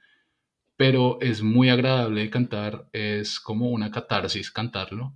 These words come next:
y además que ese grito al final, "El sueño terminó", es, no sé, es muy chévere, <laughs> a mí me gusta mucho, pero más allá de eso, "El sueño terminó" es, es una buena oportunidad que uno tiene como para, para ponerle atención y para enfatizar el hecho que Alto Asalto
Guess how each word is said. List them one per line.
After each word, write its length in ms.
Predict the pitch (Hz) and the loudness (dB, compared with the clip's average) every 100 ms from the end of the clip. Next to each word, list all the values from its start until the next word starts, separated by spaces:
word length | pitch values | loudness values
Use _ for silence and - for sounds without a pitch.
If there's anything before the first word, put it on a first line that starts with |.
| _ - | _ -14
y 120 | 123 | -8
además 420 | 117 110 107 - | -4 -2 -2 -4
que 100 | 113 | -6
ese 120 | 110 | -6
grito 320 | 107 117 117 | -2 -2 0
al 80 | 113 | -4
final, 480 | 131 117 110 113 - _ _ - | -4 -4 -4 -8 -12 _ _ -10
"El 160 | 156 151 | -8 -4
sueño 420 | 160 160 160 160 | -2 -2 -2 -2
terminó", 680 | 160 156 156 156 156 139 - _ _ | -2 -2 -4 -2 -4 -4 -10 _ _
es, 520 | 120 113 - - - _ - | -4 -2 -4 -14 -20 _ -4
no 140 | 127 | -2
sé, 180 | 120 107 120 | -2 -4 -4
es 120 | 110 | -2
muy 380 | 113 120 135 123 | 2 6 8 6
chévere, 480 | - 127 123 156 151 | 4 0 0 -2 -6
<laughs> 540 | - - - - - | -6 -8 -10 -20 -6
a 80 | 120 | 2
mí 120 | 120 | 4
me 80 | 117 | 2
gusta 300 | 113 110 120 | 0 -2 2
mucho, 380 | 131 143 - - - - _ - | 2 2 -2 -12 -18 -20 _ 2
pero 200 | 135 127 | 4 6
más 260 | 127 120 | 6 4
allá 240 | 117 117 127 | 0 0 0
de 180 | 139 143 | 0 0
eso, 340 | 139 151 165 | -4 -8 -6
"El 100 | 156 | -4
sueño 240 | 139 127 117 | 0 0 -2
terminó" 720 | 113 131 139 120 110 110 117 _ | -2 0 0 0 -2 -8 -10 _
es, 760 | 120 120 120 - - - - _ | -4 -4 -4 -6 -8 -12 -18 _
es 240 | 135 113 127 | -6 -4 0
una 340 | 127 123 123 - | 2 2 0 -4
buena 340 | 120 135 143 | 0 2 2
oportunidad 460 | 135 139 160 135 120 | -2 -6 -2 -2 -2
que 80 | |
uno 120 | 113 110 | -6 -6
tiene 240 | 120 120 | -4 -4
como 240 | 131 131 | -4 -6
para, 320 | 131 127 123 - | -4 -4 -4 -4
para 180 | 120 | -6
ponerle 320 | - 110 101 101 | -4 -4 -4 -4
atención 480 | - 123 - 107 | -2 -2 -2 -8
y 60 | 101 | -8
para 320 | - 110 120 - | -8 -8 -8 -8
enfatizar 560 | 127 123 123 120 110 | -8 -6 -4 -4 -6
el 120 | 101 | -4
hecho 260 | 104 113 - | -4 -4 -6
que 80 | 117 | -8
Alto 220 | 113 127 | -6 -4
Asalto 500 | 123 117 104 104 | -2 -2 -4 -10